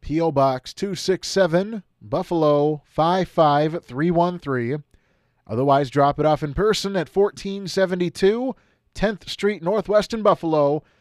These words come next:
Please do so Monday through Friday between eight A M and five P M.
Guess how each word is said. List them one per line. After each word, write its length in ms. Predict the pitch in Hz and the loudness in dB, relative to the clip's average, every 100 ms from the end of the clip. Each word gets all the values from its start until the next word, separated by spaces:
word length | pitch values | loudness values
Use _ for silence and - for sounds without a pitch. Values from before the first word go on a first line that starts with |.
| _ _ _ - | _ _ _ -8
Please 260 | 135 135 | -4 -2
do 160 | 123 160 | 0 0
so 240 | - 156 | 2 2
Monday 380 | 139 170 196 196 | 2 0 0 -2
through 180 | 170 190 | -2 -6
Friday 400 | 175 160 156 156 | -2 2 2 2
between 380 | 143 - 143 143 | -2 -4 -6 -2
eight 220 | 151 165 | 0 2
A 200 | 160 143 | 2 2
M 240 | 139 143 143 _ _ _ | 0 -2 -8 _ _ _
and 220 | - 113 107 | -12 -12 -2
five 380 | 147 160 151 | 0 0 -2
P 200 | - 123 | -6 -8
M. 280 | 98 78 73 | -8 -10 -18